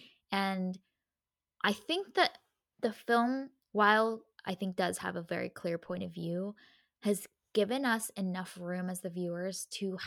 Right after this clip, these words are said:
have that internal dialogue with ourselves on how do we feel about reality and w-, the choices that she's made. Like, I,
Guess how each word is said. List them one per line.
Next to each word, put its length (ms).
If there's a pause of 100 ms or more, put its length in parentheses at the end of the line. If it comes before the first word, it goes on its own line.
have 440
that 180
internal 420
dialogue 460
with 100
ourselves 640
on 380 (400)
how 160
do 100
we 120
feel 640
about 480 (640)
reality 640 (100)
and 460 (240)
w-, 320
the 80
choices 360
that 120
she's 260
made. 360 (100)
Like, 140
I, 120